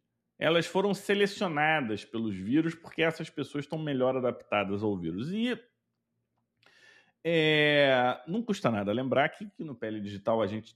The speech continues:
tem um curso que fala sobre essa família, Herpes Family, que é um curso que tem certificação mec, e a gente tem um livro também sobre herpes aqui no Pele Digital. É um livro com uma metodologia, com uma forma de apresentar os herpes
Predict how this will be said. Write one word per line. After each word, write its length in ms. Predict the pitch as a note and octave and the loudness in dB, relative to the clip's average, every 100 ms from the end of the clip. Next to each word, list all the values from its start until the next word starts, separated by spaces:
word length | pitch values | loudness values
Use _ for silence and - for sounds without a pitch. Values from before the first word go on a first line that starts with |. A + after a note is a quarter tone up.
| - | -6
tem 180 | F#3 A3+ | -2 -2
um 140 | A#2+ | -2
curso 580 | - B2 F3 - - C3 | -4 -4 -4 -6 -16 -18
que 120 | - | -18
fala 340 | A2 A2 G#2 F#2+ | -6 -2 -2 -2
sobre 240 | G#2+ F#2+ | -6 -6
essa 160 | - F2+ | -8 -12
família, 580 | - F2+ B2 F3 C#3 - _ - | -10 -6 -4 -4 -6 -8 _ 0
Herpes 520 | B2 - - - - | 0 0 -8 -20 -16
Family, 580 | - D3 F#3 G3+ A3 A3+ _ _ | -8 -6 -4 -2 -4 -8 _ _
que 100 | - | -2
é 20 | A3 | 0
um 100 | A#3+ | 0
curso 340 | A3 A#3+ - | 0 -2 -4
que 80 | - | -12
tem 200 | - A3+ | -6 -4
certificação 580 | G#3+ G3+ - E3 - C#3 | -4 -6 -6 -8 -4 -2
mec, 340 | D#3+ A3+ - | -2 -2 0
e 60 | G3+ | 0
a 60 | |
gente 280 | F#3 G3 - | 0 -4 -6
tem 200 | A3+ B3+ | -2 0
um 60 | F3 | 2
livro 360 | E3+ F#3+ D3+ | 2 0 -2
também 420 | A#2+ A#2 A#2+ C#3 - _ _ _ | -2 -2 -2 -4 -8 _ _ _
sobre 420 | - G3+ F#3 A#2+ | 0 2 4 4
herpes 520 | B2+ B2+ - D3 - _ _ _ _ - | 4 0 -6 -14 -14 _ _ _ _ -6
aqui 300 | B2 - C3 | -6 -4 -4
no 140 | B2+ | -2
Pele 200 | A#2+ A2+ | 0 0
Digital. 380 | G2+ G2 - C3 | 0 -2 0 2
É 40 | B2+ | 2
um 160 | A2 | 0
livro 340 | G#2 C3 A#2 A2 | 0 0 -4 -8
com 140 | A2+ | -6
uma 460 | A2 G#2 G2 F2+ F2+ | -6 -4 -4 -6 -6
metodologia, 1000 | G#2+ A2 G#2 G2+ F#2 F2+ F2+ A#2 A2 A2+ | -6 -6 -6 -4 -4 -6 -6 -4 -4 -6
com 100 | G2 | -10
uma 140 | F#2+ | -10
forma 680 | - - - C3+ C3+ A2+ G2 | -16 -20 0 2 4 0 -6
de 80 | F#2+ | -8
apresentar 680 | F2+ G2 G2 F2+ G2+ G2+ F#2+ _ _ _ _ | -10 -10 -10 -8 -2 -2 -4 _ _ _ _
os 160 | F#2+ F#2+ | -6 -2
herpes 380 | A#2+ A#2+ - | -2 -4 -18